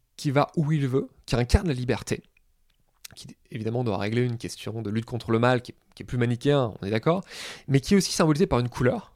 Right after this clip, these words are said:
le vert, comme Nausicaa, le bleu. Et puis, dans les derniers jeux Zelda, je pense notamment à Breath of the Wild et puis Tears of the Kingdom, on a cette paravoile qui, quand même, fait penser à l'aile volante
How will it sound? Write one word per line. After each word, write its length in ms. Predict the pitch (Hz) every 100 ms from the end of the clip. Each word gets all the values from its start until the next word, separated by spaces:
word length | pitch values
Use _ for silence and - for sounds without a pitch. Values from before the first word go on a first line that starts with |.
| -
le 100 | 127
vert, 300 | 107 - - _ _ _ _ -
comme 160 | 127
Nausicaa, 540 | 123 117 131 120 - - _
le 140 | - 120
bleu. 260 | 110 - _ _ _ _ - - - - - - _ _ _ 160
Et 80 |
puis, 320 | 143 214 285 - -
dans 180 | 151 143
les 120 | 135
derniers 340 | 190 190 190
jeux 160 | 135 165
Zelda, 420 | 131 120 127 285 - _ - _ -
je 100 | -
pense 200 | 123 127
notamment 440 | 117 110 131 120
à 420 | - - - - -
Breath 220 | 107 -
of 80 | 110
the 60 |
Wild 360 | 110 123 127 113
et 60 |
puis 240 | - 101 113
Tears 200 | - 113 -
of 40 |
the 80 | 117
Kingdom, 440 | - 117 120 170 247 _ - - -
on 160 | 135 147
a 80 | 226
cette 260 | - 127
paravoile 680 | 165 143 139 123 120 156 165 - _ _
qui, 260 | - 147 - _ -
quand 200 | - 156
même, 260 | 214 131
fait 140 | 101 123
penser 280 | 131 123 175
à 60 |
l'aile 160 | 131 120
volante 440 | 139 165 120 -